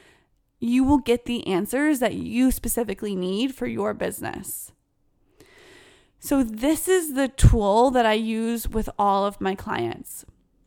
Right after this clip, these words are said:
It's the one question that I want you to continue to ask yourself to start to hit your revenue goal in your business. What would my future self say? What would my future self do?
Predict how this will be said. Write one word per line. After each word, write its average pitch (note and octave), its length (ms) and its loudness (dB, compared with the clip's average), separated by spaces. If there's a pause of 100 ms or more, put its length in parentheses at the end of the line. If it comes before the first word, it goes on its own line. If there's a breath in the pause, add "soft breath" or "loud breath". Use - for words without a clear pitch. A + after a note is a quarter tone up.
(600)
It's G#3+ 220 -2
the B3 140 -4
one A#3 440 0
question G#3+ 540 0
that F#3+ 120 -4
I G3 40 -6
want G3+ 220 -4
you A#3+ 100 -2
to A#3+ 80 -2
continue A3+ 480 -2
to G#3+ 180 -8
ask G#3+ 320 -4
yourself A#3 720 -2 (360 loud breath)
to B3+ 120 2
start A#3 260 0
to B3 100 -2
hit C4 420 -6
your A#3+ 240 -2
revenue A3+ 460 -2
goal A3 580 0
in A3+ 160 0
your A3 160 -2
business. - 720 -8 (880 soft breath)
What A3 600 0
would C4 160 2
my C4+ 180 2
future G#3+ 640 -4
self G#3 640 -6 (420)
say? - 560 -10 (280)
What A#3+ 380 6
would C4+ 160 0
my B3 160 2
future G#3 480 -6
self G#3+ 560 -6 (300)
do? G3+ 480 -6